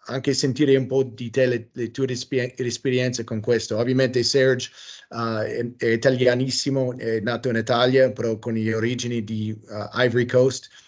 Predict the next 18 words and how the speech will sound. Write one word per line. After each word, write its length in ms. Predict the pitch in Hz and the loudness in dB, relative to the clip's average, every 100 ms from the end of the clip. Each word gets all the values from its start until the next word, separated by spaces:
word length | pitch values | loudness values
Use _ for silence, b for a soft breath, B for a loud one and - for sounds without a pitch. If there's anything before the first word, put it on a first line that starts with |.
| b b - | b b -2
Io 140 | 131 | 0
sono 580 | 127 135 127 120 120 120 | 2 2 2 0 -2 -8
un 420 | 127 113 113 107 107 | -6 -2 -2 -2 -2
libanese, 680 | 127 127 131 139 147 131 135 | 0 2 4 4 4 2 0
siriano, 920 | - 139 131 139 139 139 135 120 110 B B - - | 0 -2 0 2 2 0 0 -2 -8 B B -20 -8
norvegese 800 | 131 135 123 123 123 139 151 135 | 0 2 2 0 2 4 4 0
e 60 | |
tedesco, 500 | - 127 135 123 - | -2 0 0 0 -6
un 140 | 123 117 | -10 -4
bel 340 | 139 139 131 | -2 -2 -4
misto 460 | 127 131 156 - 165 | -8 -6 -4 0 0
americano, 720 | 151 143 135 131 123 120 - | 2 0 -2 -4 -4 -10 -18
diciamo, 360 | - 104 123 120 | -20 -16 -14 -12
però 220 | 127 127 | -8 -8
io 180 | 131 151 | -4 -4
ho 20 | |
vissuto 540 | 123 123 - 160 156 123 | -6 -8 -10 -10 -8 -8
con 420 | 123 120 113 | -8 -8 -8